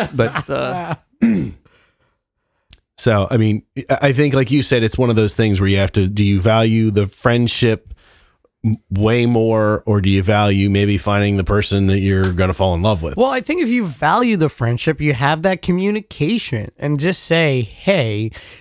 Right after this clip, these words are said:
Speaker 3: like, I was more
Speaker 2: That's
Speaker 3: upset
Speaker 2: true.
Speaker 3: at my friend that's dating a girl that I used to date that, like, he didn't come to me and talk to me about it. I
Speaker 2: Oh.
Speaker 3: wasn't really upset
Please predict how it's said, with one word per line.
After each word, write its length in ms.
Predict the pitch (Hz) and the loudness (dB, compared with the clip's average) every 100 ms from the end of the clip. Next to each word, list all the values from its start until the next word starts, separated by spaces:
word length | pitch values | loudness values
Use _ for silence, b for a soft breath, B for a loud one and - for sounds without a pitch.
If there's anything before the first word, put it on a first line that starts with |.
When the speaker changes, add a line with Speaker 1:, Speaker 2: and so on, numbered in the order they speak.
| - | -2
Speaker 3:
like, 280 | 196 202 - | 0 0 -2
I 200 | 196 349 | -2 0
was 180 | 311 190 | 0 0
more 180 | 226 208 | 0 0
Speaker 2:
That's 120 | - | -4
Speaker 3:
upset 240 | - 165 | -4 -4
Speaker 2:
true. 60 | 156 | -2
Speaker 3:
at 100 | 160 | -2
my 180 | 165 160 | -2 -2
friend 400 | - - 139 143 | -2 -4 -2 0
that's 140 | 143 | -4
dating 440 | - 147 143 147 135 | -2 0 0 -2 -4
a 20 | |
girl 160 | 131 131 | -2 -2
that 100 | 131 | 0
I 60 | |
used 140 | 147 - | -2 -2
to 80 | |
date 200 | 131 127 | -4 -4
that, 140 | 156 - | -4 -4
like, 240 | 165 - | -6 -6
he 160 | - 220 | -6 -4
didn't 160 | 247 | -4
come 180 | - 208 | -2 -2
to 80 | 190 | 0
me 140 | 180 | 0
and 100 | 143 | 0
talk 280 | - - - | -2 -4 -2
to 100 | - | -2
me 100 | 123 | -2
about 300 | 104 - 82 | -2 -4 -6
it. 160 | - - _ b b b b b b | -8 -14 _ b b b b b b
I 180 | - 277 | 0 0
Speaker 2:
Oh. 20 | |
Speaker 3:
wasn't 360 | 392 415 311 233 | 2 0 0 0
really 280 | 202 226 208 | 2 2 0
upset 580 | 156 - - 165 165 | -4 -6 -2 0 0